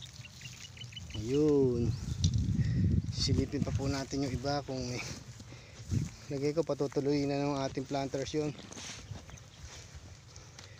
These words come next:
Mamaya po ililibutin natin yung isang pakwanan na nauna sa atin.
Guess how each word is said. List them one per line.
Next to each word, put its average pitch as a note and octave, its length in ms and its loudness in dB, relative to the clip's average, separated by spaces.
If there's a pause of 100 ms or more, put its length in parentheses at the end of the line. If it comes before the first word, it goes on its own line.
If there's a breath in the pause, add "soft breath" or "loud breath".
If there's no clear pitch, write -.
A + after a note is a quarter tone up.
(180 soft breath)
Mamaya D#3+ 400 8
po F3 160 10
ililibutin D#3+ 640 8
natin D#3 240 6
yung D3+ 80 4
isang D3+ 160 4
pakwanan D3+ 480 4
na D3 80 6
nauna C#3+ 400 4
sa C#3 240 4
atin. C#3 240 0